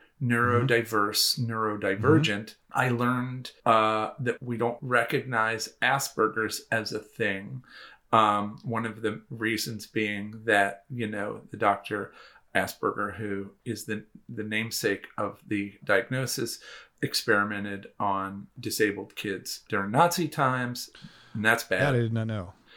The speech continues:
Speaker 1: Yeah, so we definitely don't want to give that person lip service. Anyway, I learned some stuff.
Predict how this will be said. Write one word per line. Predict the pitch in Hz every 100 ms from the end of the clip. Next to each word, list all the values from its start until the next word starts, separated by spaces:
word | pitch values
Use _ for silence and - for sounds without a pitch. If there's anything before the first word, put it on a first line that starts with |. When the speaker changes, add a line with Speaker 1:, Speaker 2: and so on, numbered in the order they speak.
| - - _
Speaker 1:
Yeah, | 131 123 110
so | - 135 110
we | 113 113 131 -
definitely | 120 - 117 98 107 101
don't | 107 120
want | 104
to | 95
give | - 104 104 - _ _ 110
that | 110 123 -
person | 95 87 101 92
lip | 98 -
service. | - - - 104 - - -
Anyway, | 202 196 151 120 113 117 -
I | 156
learned | 185 202 175
some | 143 123
stuff. | - 98 - -